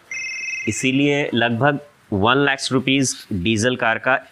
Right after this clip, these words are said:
इंजन का value new car के stable में थोड़ा ज़्यादा आता है।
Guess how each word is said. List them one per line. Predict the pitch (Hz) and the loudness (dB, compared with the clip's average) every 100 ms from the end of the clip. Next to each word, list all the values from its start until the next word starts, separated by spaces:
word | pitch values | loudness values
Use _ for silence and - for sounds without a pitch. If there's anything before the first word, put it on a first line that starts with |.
| - | 2
इंजन | 117 117 131 | 4 4 4
का | 131 135 139 90 - _ _ _ _ - - | 2 2 0 -4 -12 _ _ _ _ -12 -6
value | 95 95 104 127 | -2 0 2 4
new | 107 113 | 4 4
car | 123 123 120 | 2 0 0
के | 113 123 | -2 -2
stable | 131 - - 101 98 110 | -2 -8 -6 -2 0 2
में | 117 131 | 2 0
थोड़ा | 127 113 | 2 2
ज़्यादा | 131 107 90 95 | 2 2 0 0
आता | 87 - | 0 -2
है। | 82 | -10